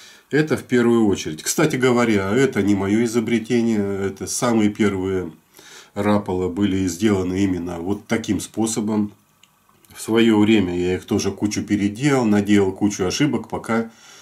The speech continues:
не нашёл вот оптимальный вариант. Итак,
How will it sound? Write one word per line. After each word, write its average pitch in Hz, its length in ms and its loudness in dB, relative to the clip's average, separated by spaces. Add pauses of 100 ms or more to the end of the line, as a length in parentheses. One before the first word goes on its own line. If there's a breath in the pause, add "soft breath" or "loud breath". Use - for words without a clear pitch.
(540 loud breath)
не 104 140 4
нашёл 104 360 4
вот 107 160 2
оптимальный 104 540 0
вариант. 101 480 0 (600 loud breath)
Итак, 147 480 0